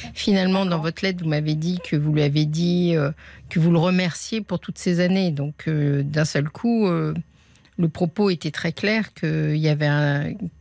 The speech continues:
Speaker 1: qu'il y avait un avant et qu'il y a, voilà, que, que c'est pas la même histoire que vous continuiez une, un peu en pointillé, mais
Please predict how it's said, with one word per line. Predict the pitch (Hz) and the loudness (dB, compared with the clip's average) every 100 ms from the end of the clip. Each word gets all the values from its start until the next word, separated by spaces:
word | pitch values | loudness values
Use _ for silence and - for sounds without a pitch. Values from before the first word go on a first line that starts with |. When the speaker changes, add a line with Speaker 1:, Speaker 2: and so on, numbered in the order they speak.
| _ - | _ -4
Speaker 1:
qu'il | |
y | 147 | 0
avait | 147 | 2
un | 147 | 2
avant | 147 151 190 | 2 2 0
et | 170 | -2
qu'il | - 147 | -2 -2
y | 147 156 160 | 0 -2 -2
a, | 175 - | -4 -4
voilà, | 208 220 | -2 0
que, | - - 160 160 - - - - - _ _ - | -2 -4 -4 -4 -8 -20 -20 -20 -20 _ _ -2
que | 160 156 147 143 147 | 0 2 0 0 -2
c'est | 175 | -2
pas | 160 196 | 0 2
la | 190 | 2
même | 185 180 | 4 2
histoire | - - 196 - | 0 -2 -4 -2
que | 170 | -2
vous | 156 | -2
continuiez | 160 180 165 - 165 170 170 180 185 185 | -2 0 0 2 2 4 2 2 2 2
une, | 170 151 - | 0 -2 -4
un | 135 156 | 0 0
peu | - 180 | 2 2
en | 165 | 2
pointillé, | 156 170 165 - 208 262 262 | 0 -2 -2 -2 0 2 2
mais | 185 | 0